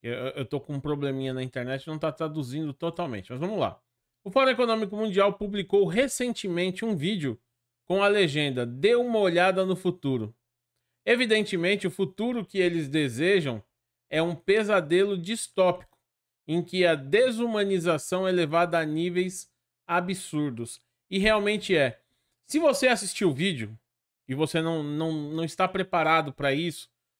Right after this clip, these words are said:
você não foi assistir porque a-, as pessoas estão indicando, falando, "Olha, assista que o que tão preparando aí é perigoso", tal. Você vai olhar o vídeo e vai falar, "Nossa,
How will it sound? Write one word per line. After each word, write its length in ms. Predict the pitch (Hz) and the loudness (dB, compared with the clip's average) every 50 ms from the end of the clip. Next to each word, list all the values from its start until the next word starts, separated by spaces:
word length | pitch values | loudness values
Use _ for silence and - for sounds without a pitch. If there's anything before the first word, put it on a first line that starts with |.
| _ _ _ _ | _ _ _ _
você 280 | - 131 - - 170 170 | -10 -8 -4 -2 -2 0
não 340 | 175 180 175 170 165 165 156 | 2 2 2 2 0 0 -2
foi 280 | - - 175 185 180 | -2 0 0 4 4
assistir 520 | 175 160 - - 156 135 - - - 165 147 | 4 2 0 -4 -6 -6 -8 -6 -6 -6 -6
porque 460 | - 139 120 - 147 139 135 131 131 | -6 -10 -8 -4 -2 0 0 0 0
a-, 220 | 131 131 131 135 135 | -2 -4 -2 -2 -4
as 100 | 117 - | -6 -6
pessoas 380 | - 151 135 - - 156 143 | -6 -6 -6 -4 -4 -4 -4
estão 220 | 127 - - 143 143 | -4 -6 -8 -6 -4
indicando, 500 | 143 143 135 127 - - 151 151 151 139 | -4 -4 -6 -8 -8 -6 -6 -6 -6 -6
falando, 180 | - 151 156 | -8 -2 0
"Olha, 320 | 170 185 185 151 120 - _ _ _ _ _ - | 2 2 2 2 0 -4 _ _ _ _ _ -6
assista 520 | 135 139 - - - 185 208 196 185 - 147 | -6 -4 -4 -4 -4 -4 -4 -4 -2 -4 -6
que 140 | - - 151 | -4 -4 -6
o 40 | |
que 140 | 143 - 156 | -6 -6 -14
tão 200 | - - 170 175 | -6 -4 -4 -4
preparando 540 | 175 185 180 - 170 156 156 160 160 160 151 | -2 -4 -4 -2 -2 0 0 0 0 0 0
aí 180 | 147 151 160 170 | 0 0 0 0
é 120 | 165 160 | 0 -2
perigoso", 720 | - - 170 170 175 160 143 156 175 185 190 165 135 123 120 | -2 -4 -6 -4 -4 0 2 4 6 6 6 4 2 -2 -4
tal. 400 | - 160 180 190 165 - - _ _ _ _ _ _ _ _ _ _ _ _ _ - | 0 0 2 2 0 -2 -8 _ _ _ _ _ _ _ _ _ _ _ _ _ -2
Você 300 | 170 233 226 277 262 233 | -2 0 4 4 2 4
vai 200 | 240 240 226 214 | 6 4 6 6
olhar 280 | 202 190 185 180 170 | 6 6 6 4 4
o 60 | 160 | 2
vídeo 220 | 139 160 202 202 208 | 2 0 -2 0 0
e 20 | |
vai 100 | 208 202 | -2 -2
falar, 240 | - 220 208 202 190 | 0 -2 -2 -2 -2
"Nossa, 880 | 180 170 185 196 202 208 202 185 - - - - 131 120 113 101 104 | -2 -2 -4 -4 -4 -4 -6 -6 -8 -12 -12 -10 -10 -10 -10 -12 -18